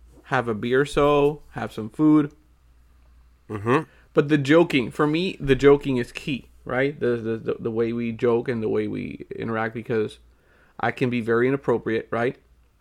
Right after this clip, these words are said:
Speaker 1: But I also know when to
Speaker 2: Uh-huh.
Speaker 1: behave, right?
Speaker 2: Yeah.
Speaker 1: And I would hope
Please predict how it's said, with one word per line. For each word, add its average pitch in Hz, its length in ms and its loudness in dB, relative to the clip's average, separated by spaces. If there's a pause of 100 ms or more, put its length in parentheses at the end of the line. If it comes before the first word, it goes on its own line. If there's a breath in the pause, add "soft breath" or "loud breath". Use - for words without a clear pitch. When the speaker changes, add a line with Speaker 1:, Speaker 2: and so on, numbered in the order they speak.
(280)
Speaker 1:
But 131 140 2
I 127 140 4
also 127 260 4
know 120 220 0
when 117 240 0
to 117 80 -2
Speaker 2:
Uh-huh. 120 80 4
Speaker 1:
behave, 127 480 -2 (680)
right? 123 260 -4 (460 soft breath)
Speaker 2:
Yeah. 139 140 4
Speaker 1:
And 156 80 4
I 175 120 6
would 156 220 2
hope 180 500 6